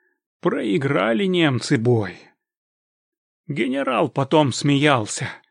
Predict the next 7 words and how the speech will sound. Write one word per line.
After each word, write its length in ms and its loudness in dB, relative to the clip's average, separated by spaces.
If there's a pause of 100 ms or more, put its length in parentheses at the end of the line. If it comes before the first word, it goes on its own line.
(760)
"Накормил 840 0
ты 180 2
фрицев, 580 0
брат. 520 0 (380)
Молодец, 920 0
не 180 4
растерялся. 1120 0